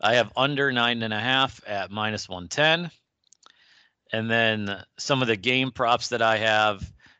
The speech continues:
is, uh, over sixty-seven and a half receiving yards by Odell. I've al-, I've been big on Odell since he joined the Rams. Like, I knew he had stuff left in the tank with the Browns. I thought people were crazy.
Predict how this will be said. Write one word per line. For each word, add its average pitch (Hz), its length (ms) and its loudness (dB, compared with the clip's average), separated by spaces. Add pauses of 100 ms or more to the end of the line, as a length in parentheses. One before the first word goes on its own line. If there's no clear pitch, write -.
is, 101 340 -6
uh, 87 480 -4
over 127 440 2
sixty-seven 117 720 -2
and 107 140 -2
a 101 60 -4
half 110 260 -4
receiving 113 420 -6
yards 104 260 -4
by 95 220 0
Odell. 107 480 2
I've 110 140 4
al-, 202 180 6
I've 196 220 4
been 294 180 2
big 180 240 0
on 170 140 4
Odell 139 320 2
since 127 200 -6
he 120 80 -8
joined 120 300 -4
the 104 80 -2
Rams. 101 380 -4
Like, 101 100 -10
I 120 80 -2
knew 175 200 -4
he 175 80 -4
had 104 220 -2
stuff 117 360 -4
left 110 160 -6
in 101 80 -10
the 95 80 -12
tank 101 240 -10
with 85 100 -16
the 85 80 -18
Browns. 87 360 -14
I 95 40 -10
thought 95 240 -6
people - 340 -16 (360)
were 101 100 -2
crazy. 90 560 -4